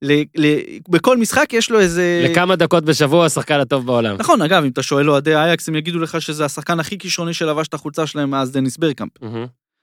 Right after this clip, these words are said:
Speaker 1: אז אני אומר, שם הוא הבין שזה, ואחרי זה השילוב בינו לבין רנר, כן הוביל לזה ש-, אה, זייש היה סופר דומיננטי בכל קמפיין מוקדמות מונדיאל אלפיים ושמונה עשרה, וחתום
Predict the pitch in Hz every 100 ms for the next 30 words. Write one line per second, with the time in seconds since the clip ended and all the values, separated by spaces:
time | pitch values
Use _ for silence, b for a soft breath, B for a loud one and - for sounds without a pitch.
0 | _ _ _ - 127 123 - 143 160 208
1 | 214 - 262 285 262 214 175 180 196 185
2 | 175 147 156 196 147 180 202 202 214 208
3 | 202 202 214 202 208 208 233 220 b b
4 | _ _ - 214 220 208 196 196 190 185
5 | 170 165 160 156 - 143 147 139 135 147
6 | 175 180 175 185 175 - - 240 240 202
7 | 170 165 165 180 175 151 143 202 180 165
8 | 180 175 160 160 160 160 156 156 147 160
9 | 151 147 - - 226 220 233 160 135 143
10 | - - 285 190